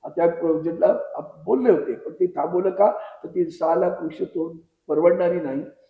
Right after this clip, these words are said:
शेवटी पाऊस, डोंगर, जंगल याच्यामुळेच पडतो. ते जर संबंध डोंगरच उद्ध्वस्त केला आपण, जंगलच उद्ध्वस्त केलं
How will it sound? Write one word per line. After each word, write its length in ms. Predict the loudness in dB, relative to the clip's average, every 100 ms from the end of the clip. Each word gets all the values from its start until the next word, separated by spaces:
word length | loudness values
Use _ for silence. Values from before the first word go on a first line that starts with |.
| _ _ -6
शेवटी 240 | -4 -2
पाऊस, 420 | 0 6 8 6 0 -10 -14 -4
डोंगर, 500 | 0 2 6 8 6
जंगल 440 | 2 0 2 2
याच्यामुळेच 520 | 0 0 -2 0 -2 -4
पडतो. 320 | -10 -14 _ _ _ _ _ -2
ते 80 | 2
जर 200 | 2 2
संबंध 360 | -2 0 0
डोंगरच 500 | -2 -2 -2 2 2
उद्ध्वस्त 460 | 0 -4 0 0 -2
केला 260 | -4 0
आपण, 240 | 0 -2 -8
जंगलच 460 | -6 0 0 0
उद्ध्वस्त 320 | -4 -8 -8 -8
केलं 280 | -20 _